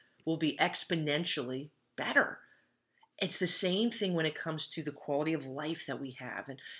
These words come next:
and the attributes we possess and the things we wanna work on. We are like clay that we can be that blob and that blahness, or we can allow ourselves to be molded and shaped and become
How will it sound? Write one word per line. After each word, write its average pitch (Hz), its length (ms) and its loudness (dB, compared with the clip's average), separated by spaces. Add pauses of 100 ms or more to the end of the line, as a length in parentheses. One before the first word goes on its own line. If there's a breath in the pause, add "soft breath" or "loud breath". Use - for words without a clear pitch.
and 156 180 2
the - 160 -2 (160)
attributes 156 540 -2
we 139 80 -6
possess 127 580 -2
and 135 120 -4
the 131 60 -6
things 190 400 -2
we 165 100 0
wanna 139 220 -4
work 180 440 -4
on. - 360 -8 (360 loud breath)
We 202 340 2
are 180 220 0
like 160 560 2 (480 loud breath)
clay 160 760 2 (220 loud breath)
that 165 140 4
we 180 100 6
can 180 180 0
be 160 160 -2
that 156 240 4
blob 151 360 2
and 143 120 -2
that 135 200 -2
blahness, 156 840 0 (400 soft breath)
or 156 140 0
we 156 100 6
can 160 160 -4
allow 165 260 2
ourselves 143 440 2
to 147 80 -4
be 135 100 -6
molded 151 720 -2 (500 soft breath)
and 139 180 -8
shaped - 640 2 (440 soft breath)
and 151 100 -4
become 143 520 -4